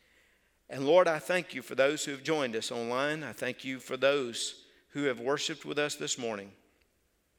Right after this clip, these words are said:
And God, right now, I pray that in their living room, or maybe, Lord, even as the few of us that have gathered here, that you would help us to grow in our faith,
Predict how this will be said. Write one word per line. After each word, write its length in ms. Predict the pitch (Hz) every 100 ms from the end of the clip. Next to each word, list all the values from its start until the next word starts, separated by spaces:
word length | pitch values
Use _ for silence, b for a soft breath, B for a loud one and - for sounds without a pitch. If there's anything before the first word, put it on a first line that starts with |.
| _
And 120 | 120 117
God, 260 | 139 151
right 200 | 147 170
now, 300 | 185 156 147
I 40 | 143
pray 340 | - 147 151
that 200 | 131 120
in 100 | 127
their 140 | 123
living 340 | 117 135 180 180
room, 360 | 180 202 233 - - _ b b b b b b b -
or 120 | 120
maybe, 640 | 127 170 190 208 185 - b b b b b b b _ -
Lord, 420 | 165 190 190 190 B B B B B -
even 400 | 190 202 190 180
as 540 | 156 139 - - - -
the 80 | 139
few 240 | - 185 185
of 100 | 165
us 180 | 165 156
that 140 | 151
have 240 | 147 135
gathered 340 | 151 160 156 139
here, 200 | 139 117
that 240 | 113 -
you 480 | 143 175 190 135 113 - b b b b b
would 140 | - 127
help 320 | - 170 160
us 200 | 143 127
to 120 | -
grow 320 | 107 139 160
in 80 | 165
our 120 | 160
faith, 520 | 151 120 101 95 -